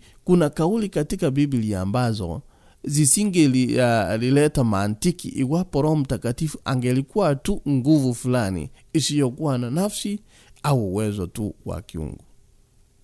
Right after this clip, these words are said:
Hebu tusome Matendo ya Mitume kumi na tano,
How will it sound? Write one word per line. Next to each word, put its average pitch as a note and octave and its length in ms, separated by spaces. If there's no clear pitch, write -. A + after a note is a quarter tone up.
Hebu F3 260
tusome A#2+ 720
Matendo A#2 520
ya G#2+ 140
Mitume A2+ 340
kumi A#2+ 260
na E2 140
tano, F2+ 500